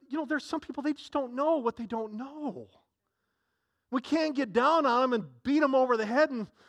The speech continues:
say, "Why don't you know these things?" They don't know these things 'cause no one ever told them anything different. Their names be on a,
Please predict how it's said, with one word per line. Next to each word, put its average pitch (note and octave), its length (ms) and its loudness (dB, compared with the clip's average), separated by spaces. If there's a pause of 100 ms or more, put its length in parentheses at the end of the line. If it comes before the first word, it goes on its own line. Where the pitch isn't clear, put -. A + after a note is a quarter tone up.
(240)
say, C4+ 240 2
"Why B3 300 6
don't F4 200 2
you C4+ 80 0
know D4+ 300 6
these D4+ 220 -2
things?" B3+ 200 -6
They C4+ 100 -2
don't B3 260 0
know E4+ 200 8
these D#4 200 -2
things B3+ 180 -4
'cause F3+ 220 -8
no C#4+ 160 4
one C4+ 120 4
ever A3 280 0
told A#3 360 0
them G3 160 0
anything F3 440 -6
different. C#3+ 420 -14 (3500)
Their D#3+ 140 -2
names F3+ 320 -2
be F3 140 -2
on F#3 120 -4
a, D#3+ 80 -8